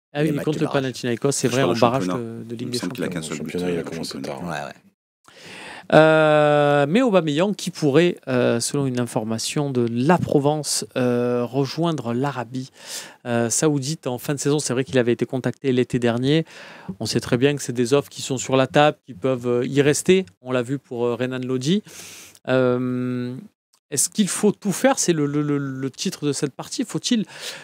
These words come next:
Speaker 1: le conserver à tout prix ? On connaît ces histoires, on n'est pas naïf. Le, le conserver à tout prix, ça veut pas être comme certains, euh, supporters des fois peuvent le présenter. Ah ben on lui dit, il a le brassard de capitaine, il est une légende. Ça marche pas comme ça.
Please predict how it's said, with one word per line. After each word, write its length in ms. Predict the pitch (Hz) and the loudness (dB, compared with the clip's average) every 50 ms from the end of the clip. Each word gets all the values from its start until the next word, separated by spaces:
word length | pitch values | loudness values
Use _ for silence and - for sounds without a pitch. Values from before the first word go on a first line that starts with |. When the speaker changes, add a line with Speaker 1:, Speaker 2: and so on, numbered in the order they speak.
| - _ | -16 _
Speaker 1:
le 180 | - 147 175 | 2 4 4
conserver 560 | 170 - 220 220 196 - 202 180 175 202 233 - | 4 4 0 0 2 2 2 2 2 2 2 2
à 100 | - 147 | 2 0
tout 160 | - 214 196 | 0 -2 -4
prix ? 340 | - - - 220 240 254 233 - _ _ _ _ _ _ - | -2 2 2 2 2 2 -2 -4 _ _ _ _ _ _ -6
On 60 | 156 | -4
connaît 320 | 135 - 208 208 196 226 214 | 2 4 4 6 6 2 0
ces 220 | - 196 175 160 | 0 -2 -4 -4
histoires, 180 | 165 - 214 180 | -2 -2 0 0
on 60 | 175 | 2
n'est 100 | 170 160 | 0 0
pas 160 | 151 - 170 | 0 0 0
naïf. 440 | 165 165 165 185 196 208 - - - | 0 0 0 0 -2 -2 -4 -6 -8
Le, 260 | 139 131 131 139 151 151 | -8 -6 -4 -2 -2 -2
le 200 | 147 143 147 147 | 0 -2 -2 -2
conserver 440 | - 175 175 147 - 170 156 160 | 0 -2 0 0 0 0 0 0
à 60 | 170 160 | 0 0
tout 160 | - - 160 | -2 -6 -8
prix, 200 | - - 190 180 | -4 -2 -2 -2
ça 140 | - - 147 | 0 -2 -2
veut 140 | 139 143 | -2 -2
pas 160 | 135 - 156 156 | 0 0 -2 -2
être 100 | 156 - | -2 -4
comme 160 | - 131 127 | -6 -8 -6
certains, 300 | - - - - - 156 | -8 -10 -10 -10 -6 -4
euh, 340 | 151 151 143 131 127 123 117 - - - - - - - - - | -2 -2 0 0 -2 -4 -4 -8 -14 -18 -16 -16 -16 -16 -16 -10
supporters 500 | - - - 143 - 143 - - 160 151 | -8 -6 -4 0 0 0 4 4 4 4
des 80 | 139 143 | 4 4
fois 160 | - - 156 | 2 2 2
peuvent 220 | - - 139 117 | 2 0 0 0
le 60 | 139 131 | 0 -2
présenter. 520 | - - 151 135 123 135 127 123 - 180 | 0 0 0 0 0 -2 -2 0 2 2
Ah 140 | 160 147 156 | 4 2 2
ben 140 | 143 151 147 | 0 -4 -6
on 80 | 156 | -6
lui 180 | 165 156 151 147 | -6 -8 -8 -10
dit, 160 | 135 - 175 | -8 -6 -4
il 80 | 175 165 | -2 -2
a 60 | 160 | 0
le 120 | 160 156 | 0 -2
brassard 460 | 147 139 143 156 139 - - 160 143 | -2 -4 -6 -6 -4 -4 -4 -4 -4
de 80 | 139 147 | -4 -6
capitaine, 960 | 139 - - 151 - _ - 131 - - 165 165 165 170 170 170 165 165 156 | -6 -6 -10 -12 -12 _ -18 -20 -10 -6 -2 -2 0 0 0 -2 -2 -4 -6
il 140 | 151 147 151 | -6 -4 -2
est 80 | 156 156 | -2 -2
une 160 | 147 147 151 | -2 -4 -4
légende. 640 | 147 151 147 143 131 127 156 170 170 175 175 165 147 | -4 -2 -2 -2 -2 -2 -2 -2 -2 -2 -2 -4 -4
Ça 580 | - - _ _ _ _ _ _ _ _ _ 123 | -6 -6 _ _ _ _ _ _ _ _ _ -16
marche 100 | 117 - | -10 -4
pas 100 | - 143 | -4 -2
comme 160 | - 156 143 | -2 -2 -2
ça. 180 | - 160 139 | -2 -2 -4